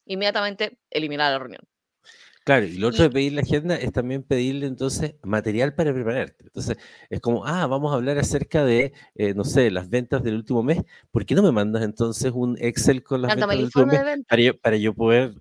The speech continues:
Speaker 2: eh, haberlo visto antes, así perdemos menos tiempo y nos vamos a la parte importante porque tu reunión me parece muy importante"? Igual le vuelves a aclarar que su reunión te parece muy importante, pero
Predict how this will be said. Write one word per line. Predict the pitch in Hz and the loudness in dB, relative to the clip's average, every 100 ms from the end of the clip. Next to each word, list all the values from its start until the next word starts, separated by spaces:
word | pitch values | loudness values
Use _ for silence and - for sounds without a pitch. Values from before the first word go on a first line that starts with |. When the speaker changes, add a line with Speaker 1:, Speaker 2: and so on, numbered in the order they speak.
| 101 | -12
Speaker 2:
eh, | 87 - | -12 -10
haberlo | 98 104 113 | -4 -2 0
visto | 117 123 - | 0 0 2
antes, | 117 123 139 | 0 0 -2
así | 120 - | -2 -2
perdemos | 117 113 123 131 | -2 -2 -2 -2
menos | 120 113 123 | 0 0 -2
tiempo | - 131 123 147 131 - | 0 -2 0 0 0 -6
y | 110 92 | -12 -8
nos | 92 | -4
vamos | 110 120 | -2 -2
a | 107 | -4
la | |
parte | 90 104 - 120 | -4 -4 -4 -8
importante | 98 85 123 135 131 | -8 -6 -6 -6 -10
porque | 107 - | -12 -14
tu | - 82 | -20 -12
reunión | 85 95 120 | -8 -6 -4
me | 113 | -6
parece | 101 110 - | -6 -10 -12
muy | 90 107 151 | -8 -2 -2
importante"? | 135 117 127 123 - - - | -2 -2 -2 -4 -8 -16 -20
Igual | 92 98 135 | -6 0 2
le | 156 | 2
vuelves | 135 139 165 | 0 0 -4
a | |
aclarar | - 123 | -4 -6
que | - | -6
su | - | -8
reunión | 110 104 127 | -6 -6 -8
te | 123 | -8
parece | 117 - | -8 -6
muy | 104 139 | -4 -4
importante, | 160 165 151 156 175 | -2 0 -2 -2 -4
pero | - 147 120 | -2 -2 -4